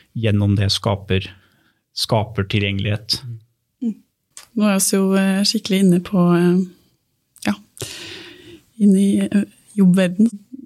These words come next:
Speaker 2: Men ifølge din kone Mette, så er du jo en veldig dedikert og god pappa, eh,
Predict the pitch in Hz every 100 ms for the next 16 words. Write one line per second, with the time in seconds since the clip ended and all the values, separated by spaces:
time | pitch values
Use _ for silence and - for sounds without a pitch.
0 | - 208 208 214 208 185 190 196 196 185
1 | 185 185 - 202 202 185 185 190 202 202
2 | 185 180 180 180 180 180 185 202 - -
3 | 208 233 - 208 190 190 208 - - 262
4 | - - - - - 220 202